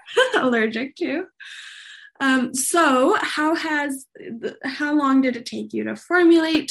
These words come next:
to launch? How is it figuring out this new business side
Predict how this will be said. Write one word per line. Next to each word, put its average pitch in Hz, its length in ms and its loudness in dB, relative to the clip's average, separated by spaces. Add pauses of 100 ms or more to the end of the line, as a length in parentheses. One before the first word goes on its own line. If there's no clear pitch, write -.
to 220 80 -12
launch? 302 760 0
How 262 380 -4
is 269 260 -4
it 247 280 -4
figuring 240 640 -2
out 220 340 -6 (300)
this 240 320 -2
new 240 400 0
business 214 640 -4
side 190 640 -8